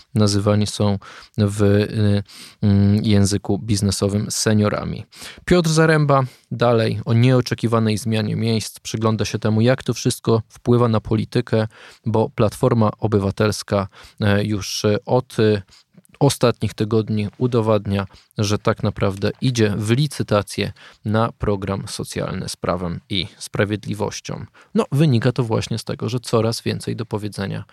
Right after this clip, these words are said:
e, także na tym rynku politycznym, wyborczym mają właśnie seniorzy.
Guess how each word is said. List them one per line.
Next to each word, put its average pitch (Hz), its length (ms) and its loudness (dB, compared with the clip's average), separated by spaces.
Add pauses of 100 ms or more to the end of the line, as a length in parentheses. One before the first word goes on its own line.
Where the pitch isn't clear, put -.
(340)
e, 110 640 0
także 104 280 -2
na 110 100 -2
tym 123 180 2
rynku 123 300 2
politycznym, - 640 0 (140)
wyborczym 139 640 0 (420)
mają 127 280 2
właśnie 104 480 0 (260)
seniorzy. - 640 -2